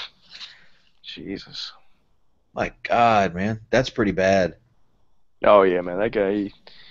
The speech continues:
Speaker 1: he doesn't even eat soy. He doesn't eat wheat. You know, he's, like, gluten-free everything. And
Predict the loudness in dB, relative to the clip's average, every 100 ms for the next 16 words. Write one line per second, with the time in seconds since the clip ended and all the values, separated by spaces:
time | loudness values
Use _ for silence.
0 | -20 -20 _ 2 2 4 4 4 4 2
1 | -2 -6 4 8 10 12 12 10 8 4
2 | 0 -2 -6 -6 0 4 2 0 -16 _
3 | _ -10 -2 -2 0 0 0 2 0 2
4 | 2 2 2 8 8 8 4 2 0 0
5 | -4 -6